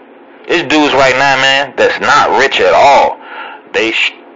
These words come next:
they are fighting every day, going to work and to taking care of their families. All it, all it takes is for that one dude, to co-, that rich dude, to come through, to scoop they wife up, if they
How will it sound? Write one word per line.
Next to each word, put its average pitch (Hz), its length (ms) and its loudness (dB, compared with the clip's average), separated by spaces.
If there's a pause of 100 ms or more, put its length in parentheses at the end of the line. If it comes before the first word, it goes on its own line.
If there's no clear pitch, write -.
(540)
they 117 180 0
are 92 160 2 (140)
fighting 117 280 0
every 131 400 0
day, 135 400 0 (1500)
going 135 320 2
to 135 80 2
work 143 400 2 (120)
and 101 140 -6
to 87 160 -10 (220)
taking 139 260 -4
care 143 240 0
of 135 80 2
their 135 140 0
families. 101 480 0 (1700)
All 147 200 4
it, 156 120 2
all 143 220 4
it 156 80 -2
takes 147 240 -2
is 139 80 -2
for 131 160 0
that 123 160 4
one 123 420 0
dude, 139 340 0
to 120 80 0
co-, - 220 -6
that 107 300 2
rich 143 240 -2
dude, 147 300 0
to - 40 -6
come 151 300 -2
through, 151 320 0
to - 160 -4
scoop 151 320 -2
they 147 160 0
wife 147 320 2
up, 151 320 0 (480)
if 110 80 -2
they 135 140 0